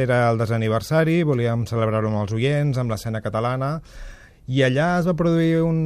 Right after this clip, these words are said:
efecte així que, que no esperàvem, que és que tant els músics com el públic van començar a reclamar el retorn de, d'Icat a l'F M.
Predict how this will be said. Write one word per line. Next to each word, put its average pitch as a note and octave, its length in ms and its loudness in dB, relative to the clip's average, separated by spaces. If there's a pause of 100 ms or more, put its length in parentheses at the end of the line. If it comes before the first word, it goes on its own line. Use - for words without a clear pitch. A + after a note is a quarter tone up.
efecte D3 320 -4
així D3+ 240 -4
que, A#2 640 -2
que A#2+ 100 -6
no A#2 140 -2
esperàvem, B2 560 0
que A#2 80 -4
és G#2 100 -4
que G#2 280 -2 (100)
tant A2+ 100 0
els G#2+ 140 -2
músics A2+ 400 -4
com A#2+ 160 0
el A#2+ 160 2
públic A#2 400 -2
van G#2 340 -4
començar G#2 460 -6
a A2 80 -2
reclamar G2+ 540 -4 (500)
el G#2 100 -2
retorn G#2 380 -4
de, G#2+ 140 -2 (180)
d'Icat F#2+ 240 -6
a G2+ 80 -4
l'F F#2+ 320 -8
M. D#2+ 160 -8